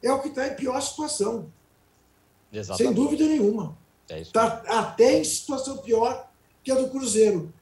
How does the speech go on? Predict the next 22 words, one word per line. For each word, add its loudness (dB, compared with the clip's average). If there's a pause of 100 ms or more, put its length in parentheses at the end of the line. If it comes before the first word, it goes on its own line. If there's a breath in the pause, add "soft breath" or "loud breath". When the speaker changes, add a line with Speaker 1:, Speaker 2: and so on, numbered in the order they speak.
(100)
Speaker 1:
Não 4
tem 8
a 0
massa -2
do -4
Cruzeiro, 0 (360 loud breath)
não 4
tem 6
a 2
infraestrutura -4
do -4
Cruzeiro. -4 (1000)
É 0
mais 4
complicado -2
ainda -2
do -6
que -4
a 4
situa-, -8
a 0
situação, -2